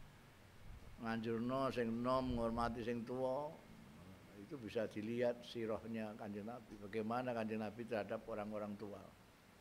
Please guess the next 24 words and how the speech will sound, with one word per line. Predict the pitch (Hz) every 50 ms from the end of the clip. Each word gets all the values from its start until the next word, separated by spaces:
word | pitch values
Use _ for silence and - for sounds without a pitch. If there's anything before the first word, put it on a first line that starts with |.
| - - - - - - - - - - - - - - - -
Kanjeng | 113 104 113 117
Nabi | 123 117 117 135 131
nganjurno | 127 127 127 123 120 127 131 139 139 139
wong | 135 127 127 127
tuwa | 120 131 131 135 135
nyayangi | 131 131 127 127 127 123 123 131 131
sing | 117 117 123 127 123
enom, | 131 131 131 135 147 165 160 - - - - - -
bisa | - - - 127 113
kita | 113 120 110 117 110 113
lihat | 110 120 123 123 120
sejarah | - 110 - - 104 104 104 92
beliau. | - - 104 107 110 104 98 101 104 104 101
Bagaimana | 101 92 101 110 110 117 120 123 123 123 123
beliau | 107 104 110 107 110 113 113
menyayangi | 110 107 107 107 104 107 110 113 117 117 110 107 110 110 - - - - - - - - - - - - - - 135
sekabat-sekabat | 110 110 107 101 - 113 104 - - 98 104 107 98 107 104 95
sing | 107 104 101 98
enom | 98 101 95 92 92
itu. | 90 90 90 87 80 76 - - - - - - - - - - - - - - - - - - - 85 87 95 101 104 80 82
Kanjeng | - 92 92 92 98
Nabi | 98 95 92 90 - 92 87 87
itu. | 87 87 87 87 - - - - - - - - - - - - - - - - - - - - - - - - - - - - - - - - - - - - - - - - - -
Heeh. | 87 92 98 95 85 76